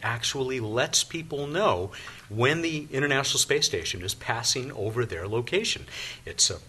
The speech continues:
pre-program by our friend, uh, uh, Liam Kennedy, who actually builds these things, I think, in his garage, and had a very successful Kickstarter campaign, and, uh, people can check it out. Just Google I S S above. I think it's I S S hyphen above.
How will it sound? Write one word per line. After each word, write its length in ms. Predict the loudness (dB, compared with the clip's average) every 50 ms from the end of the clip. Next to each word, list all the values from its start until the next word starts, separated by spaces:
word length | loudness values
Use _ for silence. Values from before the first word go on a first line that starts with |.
| -20 -16 -6 2
pre-program 680 | 4 4 4 6 8 6 6 8 6 4 2 2 0
by 200 | 0 0 0 0
our 160 | -2 -4 -6
friend, 460 | -6 -2 -2 0 0 0 -4 -4 -6 -6
uh, 80 | -6 -6 -8 -10 -10
uh, 140 | -10 -10 -6
Liam 280 | -2 0 0 0 0 0
Kennedy, 420 | 0 0 2 2 2 0 0 -4 -6 -14 -14 -14 -14 -6
who 200 | 0 6 6 6
actually 380 | 6 6 2 0 0 0 -2 -2
builds 340 | 2 4 4 4 4 2 0
these 240 | 0 2 2 2 2
things, 240 | 2 2 -2 -2 -4
I 100 | -6 -6
think, 200 | -6 -8 -8 -6
in 80 | -4
his 140 | -2 -2 -4
garage, 560 | -4 -4 -10 -10 -8 -8 -8 -8 -6 -6 -6 -6 -6 -8 -8 -10 -14 -14 -6 0
and 360 | 2 4 4 4 2 0 -4 -4
had 140 | -2 0 0
a 60 | 0
very 260 | 4 6 6 8 8 8
successful 540 | 6 4 4 2 0 0 0 0 -2 -2 -4
Kickstarter 560 | -2 -4 -2 -2 -2 -2 -2 -2 -2 -4 -6
campaign, 600 | -6 -8 -8 -8 -8 -10 -10 -8 -8 -8 -8 -8 -8
and, 380 | -6 -6 -6 -6 -6 -4 -2
uh, 80 | -4 -2
people 300 | -2 -2 -2 2 2 0
can 160 | 0 0 0
check 180 | 2 2 2 2
it 80 | 0
out. 200 | -2 -2 -4 -4
Just 200 | -6 -6 -6 -4
Google 340 | -2 -2 2 4 4 4 4 2 -4 -6 -8 -10 -10 -4
I 240 | 0 0 2 4 4
S 260 | 4 6 6 6 4 4 2
S 400 | 2 6 8 8 8 8 6 2 -2 -18 -10 -2
above. 480 | -2 0 2 2 2 2 2 -2 -4 -6
I 80 | -6 -6
think 140 | -6 -4 -4
it's 100 | -2 0
I 140 | 2 2 2
S 160 | 2 2 2
S 160 | 2 2 2
hyphen 420 | 2 2 0 0 0 -2 -4 -4 -4
above. 400 | -2 0 2 4 4 4 2